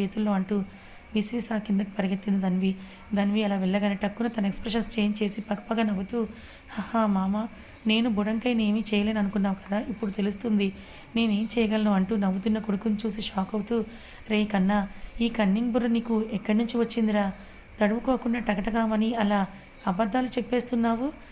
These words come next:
అని సూర్య అడుగుతూ ఉండగానే కింద నుంచి పైకి చరణ్ అరుపులు రీసౌండ్లో వినిపించడంతో, "రేయ్, ఇంకాసేపైతే మీ మామ డాక్టర్గా పనిచేస్తున్న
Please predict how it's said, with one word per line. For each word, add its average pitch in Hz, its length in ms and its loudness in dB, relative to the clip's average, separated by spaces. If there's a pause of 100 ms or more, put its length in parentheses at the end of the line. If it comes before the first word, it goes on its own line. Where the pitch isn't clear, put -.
(200)
అని 233 160 4
సూర్య 226 320 0
అడుగుతూ 226 440 2
ఉండగానే 208 640 2 (360)
కింద 247 200 0
నుంచి 247 560 2 (220)
పైకి 208 480 2 (840)
చరణ్ 220 420 -2
అరుపులు 214 400 2 (400)
రీసౌండ్లో 233 520 0
వినిపించడంతో, 208 840 0 (380)
"రేయ్, 214 300 2 (240)
ఇంకాసేపైతే 214 720 2
మీ 226 100 0
మామ 208 500 2
డాక్టర్గా 196 440 0
పనిచేస్తున్న 208 720 0